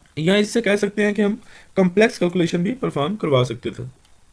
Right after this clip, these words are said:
आगे slide number पाँच में आप देखेंगे difference इंजन। ये pictures दी हुई है जो कि बहुत large size में है। ये difference इंजन वो है जिसे steam पर operate करवाया जाता था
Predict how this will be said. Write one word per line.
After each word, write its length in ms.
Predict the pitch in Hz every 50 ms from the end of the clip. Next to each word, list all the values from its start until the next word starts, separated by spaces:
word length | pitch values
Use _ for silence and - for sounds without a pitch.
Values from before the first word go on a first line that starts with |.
| - - - - - - - - - - - - - -
आगे 200 | 180 196 240 254
slide 240 | 254 208 196 202 202
number 180 | 214 226 233
पाँच 320 | 208 - 180 180 185 - 226
में 80 | 214
आप 80 | 214 196
देखेंगे 360 | 190 214 208 - 202 202 233
difference 380 | 202 165 175 - 175 170 165 151
इंजन। 260 | 123 107 113 104 107 117 - - - - - - - - - - _ _ _ _ - _ _ - -
ये 140 | 185 220 240
pictures 380 | - 208 196 202 - 240 233
दी 160 | 202 185 190
हुई 100 | 208 208
है 100 | 214 233
जो 180 | 202 185 185 185
कि 100 | 185 202
बहुत 240 | 180 175 175 196 196
large 320 | 175 151 151 160 175 180
size 280 | - - 165 156 160 170
में 180 | 175 180 180
है। 80 | 196 240 - - - _ - - - - _ - - - - - - - - - - - - - - - - - - - - 175
ये 220 | 175 202 220 233
difference 340 | 214 202 - - 233 220 220
इंजन 200 | 208 180 214 208
वो 180 | 202 196 202
है 100 | 214 226
जिसे 220 | 214 202 196 226 214
steam 340 | - - 190 180 180 190 196
पर 120 | 226 220
operate 260 | 208 - 160 147 147
करवाया 320 | - 220 202 202 190 190 196
जाता 240 | 185 175 - 175
था 240 | 170 - 214 - -